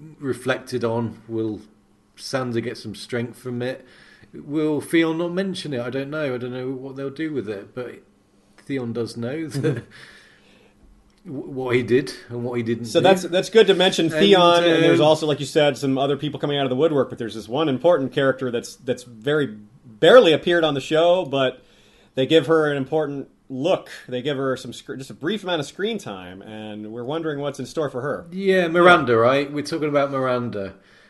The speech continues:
Speaker 1: Well, we saw her, I think last season we saw her hunting a girl, and, um, if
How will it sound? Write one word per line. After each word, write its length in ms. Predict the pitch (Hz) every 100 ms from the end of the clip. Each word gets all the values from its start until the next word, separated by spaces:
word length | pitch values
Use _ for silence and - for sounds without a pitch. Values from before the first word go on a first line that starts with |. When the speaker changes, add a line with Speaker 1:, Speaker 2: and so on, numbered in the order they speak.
| _ -
Speaker 1:
Well, 640 | 160 165 165 165 160 160 - _ _
we 580 | 196 180 185 185 160 156 -
saw 480 | - - 160 156 151
her, 220 | 123 120 127
I 80 |
think 320 | 123 196 185 120
last 340 | 131 131 -
season 480 | - 120 110 107 104
we 140 | 107
saw 420 | 107 - 131 120 110
her 500 | 113 113 113 104 - - _ _ _ _
hunting 640 | - 170 165 143 - 143
a 60 | 123
girl, 600 | 107 131 127 117 104 110
and, 260 | 139 131 131
um, 640 | 131 131 127 127 120 - - - _
if 520 | 185 185 - - -